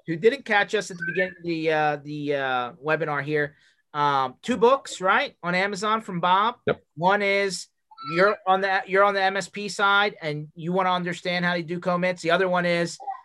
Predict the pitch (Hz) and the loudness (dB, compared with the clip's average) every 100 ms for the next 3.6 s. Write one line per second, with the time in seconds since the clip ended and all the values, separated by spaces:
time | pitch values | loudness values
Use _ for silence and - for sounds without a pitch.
0 | _ 190 185 165 175 185 196 190 180 190 | _ 2 4 4 2 2 2 -2 0 -4
1 | 180 185 180 180 180 180 175 175 185 180 | -2 -4 2 4 6 4 0 -2 0 0
2 | - 190 175 190 226 214 190 175 165 175 | -2 -2 0 0 0 0 2 2 0 -4
3 | 170 170 165 160 160 151 | -6 -2 0 2 0 -2